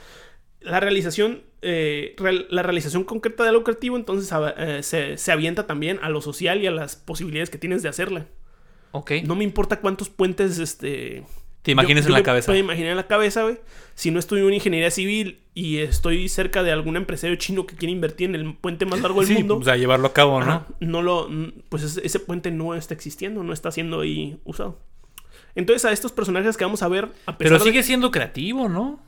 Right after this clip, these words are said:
Speaker 2: Más bien, ahí no es que te faltó creatividad, te faltó ingenio para llevar a cabo tu idea, ¿no? Es otra cosa diferente.
Speaker 1: No, pues,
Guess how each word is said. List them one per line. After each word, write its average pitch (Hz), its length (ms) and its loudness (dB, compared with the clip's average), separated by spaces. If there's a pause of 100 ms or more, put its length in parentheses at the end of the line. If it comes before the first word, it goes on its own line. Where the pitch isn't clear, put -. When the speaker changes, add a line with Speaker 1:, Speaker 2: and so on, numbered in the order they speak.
(640)
Speaker 2:
Más 160 180 4
bien, 196 300 8
ahí 175 680 4
no 156 300 4
es 175 60 4
que 175 120 -2
te 156 120 0
faltó 143 480 6
creatividad, 143 500 0
te 143 180 4
faltó 127 380 0
ingenio 160 480 -2 (560)
para 123 300 6
llevar 123 260 6
a 135 80 6
cabo 139 240 -2
tu - 80 -10
idea, 131 280 -8
¿no? 165 180 -12 (160)
Es 123 80 -8
otra 143 240 0
cosa 151 200 -2
diferente. 123 300 -2
Speaker 1:
No, - 60 -2
pues, - 180 -4